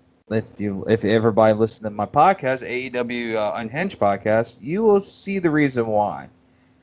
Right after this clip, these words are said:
I'm a little irritated with a lot of fans. Th-, these companies, this company, the W W E, has gave you the opportunity. They're giving you options, and you keep saying, you know, "This ain't it."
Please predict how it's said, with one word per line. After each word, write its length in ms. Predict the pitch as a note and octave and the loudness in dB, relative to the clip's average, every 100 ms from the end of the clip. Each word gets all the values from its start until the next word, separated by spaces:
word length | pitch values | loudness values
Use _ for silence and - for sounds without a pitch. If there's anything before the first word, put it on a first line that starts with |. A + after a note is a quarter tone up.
| _ | _
I'm 440 | G2+ G#2+ G#2+ G#2 - _ - | 0 2 2 -2 -10 _ 2
a 40 | |
little 140 | C#3+ C#3 | 4 6
irritated 520 | B2+ B2 B2 A2+ G#2+ G#2 | 4 2 4 2 4 0
with 80 | |
a 40 | G2+ | 0
lot 240 | G2+ G2+ | 2 2
of 80 | G2+ | -2
fans. 800 | - - B2+ G#2+ D2+ C2+ - - _ _ _ _ | -14 0 2 2 -4 -12 -16 -18 _ _ _ _
Th-, 140 | A2+ - G2+ | -2 -2 0
these 160 | B2 - | 2 6
companies, 640 | E3 F3+ F3+ D#3 F3 - _ _ _ _ | 6 6 4 2 -2 -6 _ _ _ _
this 160 | A#2+ - | -8 0
company, 420 | E3+ G3 D#3 E3+ | 2 2 0 -4
the 120 | D3+ | -6
W 200 | C3+ D#3 | -6 -6
W 220 | E3 G3 | -4 -2
E, 220 | E3+ E3+ - _ _ _ - | -2 -4 -14 _ _ _ -4
has 200 | B2 A2+ - | -4 -6 -2
gave 360 | - D#3+ G#3+ D#3 | 6 8 6 6
you 220 | F3 F3 | 8 8
the 200 | D3+ D#3+ | 6 2
opportunity. 840 | C3 C#3 D3 - E3+ E3 A2 D#2+ _ _ _ _ _ | 4 2 0 -4 -2 0 -2 -8 _ _ _ _ _
They're 240 | C3+ D3+ B2 | -2 -2 -2
giving 340 | G3+ A3+ A3+ G3 | 6 6 6 0
you 120 | F3+ | 0
options, 580 | E3+ F#3+ F#3 C3+ A2+ - | 2 2 -2 -14 -14 -12
and 140 | C3 C#3 | -12 -10
you 120 | C#3 | -10
keep 320 | - F3+ C3 | -10 -10 -10
saying, 540 | - - C3+ C#3+ D3 B2 | -6 -2 0 -2 -10 -12
you 100 | B2+ | -4
know, 280 | B2+ B2 G2+ | -2 -2 -4
"This 220 | C#3+ D3 | -6 -4
ain't 260 | C3+ B2+ C3 | -4 0 4
it." 240 | C#3+ | 4